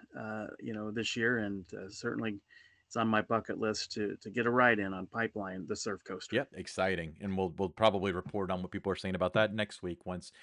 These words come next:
Speaker 2: there's some, uh, feet on the ride, s-, people standing on the ride, shall we say. Well, anyway, uh, thanks for bearing with us. This was a longer show. Um,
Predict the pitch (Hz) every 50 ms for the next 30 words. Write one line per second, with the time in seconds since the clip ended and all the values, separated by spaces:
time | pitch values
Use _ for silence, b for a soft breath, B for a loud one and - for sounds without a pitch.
0 | B B B B B B B 101 98 95 87 - - 104 95 95 95 92 95 95
1 | 95 92 90 85 - _ _ _ - 135 147 160 165 156 160 160 165 151 135 117
2 | 98 87 85 85 85 82 - - _ _ _ - 92 - - - - 143 - 143
3 | - - - 151 143 156 160 165 165 156 160 156 139 113 95 90 92 90 - 104
4 | 95 90 90 - - 98 90 85 80 80 B B B B B B B B 156 190
5 | 226 226 220 226 214 220 202 185 - 170 160 156 151 143 135 - 208 226 214 -
6 | 220 180 208 202 202 190 175 185 185 - 196 185 - - 170 - 160 143 147 160
7 | 147 160 165 165 156 151 131 - - 170 160 160 160 160 160 - - 135 120 107
8 | 104 98 92 90 87